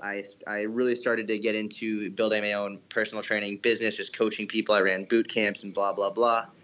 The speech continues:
At the same time, getting really involved in powerlifting. Um,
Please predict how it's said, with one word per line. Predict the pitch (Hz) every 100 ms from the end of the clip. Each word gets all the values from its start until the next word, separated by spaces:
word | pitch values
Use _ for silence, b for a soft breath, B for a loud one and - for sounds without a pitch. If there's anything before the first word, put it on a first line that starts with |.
| B B _ _ -
At | 120
the | 120
same | - 139 131 120
time, | 123 120 113
getting | 107 110
really | 110 113 120 113
involved | 107 104 101 107
in | 98
powerlifting. | - 107 113 110 107 98 107 98 95 87 b b b _
Um, | 107 104 104 98 95